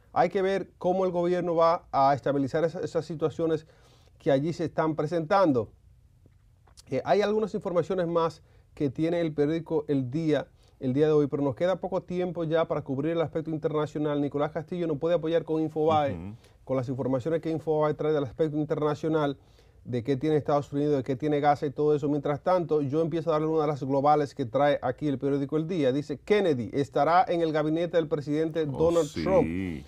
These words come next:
Speaker 1: Es el sobrino de los presidentes Kennedy, que es una especie de legado,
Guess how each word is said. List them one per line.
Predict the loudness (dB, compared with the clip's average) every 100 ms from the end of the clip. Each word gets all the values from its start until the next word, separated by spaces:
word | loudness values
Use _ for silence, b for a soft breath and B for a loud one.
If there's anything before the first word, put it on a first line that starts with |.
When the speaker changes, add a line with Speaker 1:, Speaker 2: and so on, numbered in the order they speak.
| -8
Speaker 1:
Es | -2
el | -2 0
sobrino | -2 0 0 4 4
de |
los | 4 2
presidentes | -2 -2 -2 0 0
Kennedy, | 0 0 0 -2
que | 0
es | 0
una | 0 2 2 2
especie | 0 0 0 0 0
de | 2
legado, | 2 2 4 4 2